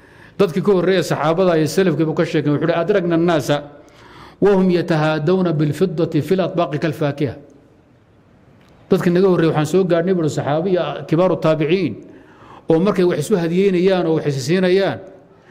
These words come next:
dambiilo dahab iyo fidda is siinayaan. Sida iyagoo faakiha iyo khudaar isu qaybinaya.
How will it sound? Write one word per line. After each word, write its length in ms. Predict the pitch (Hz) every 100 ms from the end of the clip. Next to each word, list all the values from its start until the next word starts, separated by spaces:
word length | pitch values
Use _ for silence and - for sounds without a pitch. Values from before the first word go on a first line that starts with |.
| -
dambiilo 640 | 147 180 170 156 185 202
dahab 300 | 185 185 165 160
iyo 80 |
fidda 240 | 135 156 175
is 160 | 143
siinayaan. 480 | 120 151 156 123 98 - - - - -
Sida 180 | - 190
iyagoo 300 | 190 185 -
faakiha 480 | 165 156 165 175 170
iyo 140 | 156
khudaar 240 | - 160 165
isu 160 | 160
qaybinaya. 420 | 156 147 143 110